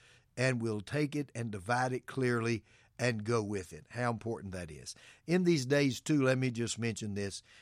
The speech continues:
It's more and more important for parents and grandparents to definitely instill in your children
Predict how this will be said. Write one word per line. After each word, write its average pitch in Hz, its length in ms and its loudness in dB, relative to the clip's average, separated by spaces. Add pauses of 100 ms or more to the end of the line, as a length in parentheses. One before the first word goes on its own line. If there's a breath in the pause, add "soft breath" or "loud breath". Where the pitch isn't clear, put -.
(140 loud breath)
It's 117 220 -4
more 147 560 2
and 135 280 -2
more 131 520 2
important 147 800 0 (540 loud breath)
for 127 240 0
parents 139 720 0 (480 soft breath)
and 170 340 4
grandparents 131 920 2 (300)
to 107 240 -2
definitely 160 880 0
instill 139 640 0
in 160 140 0
your 156 160 2
children 131 480 0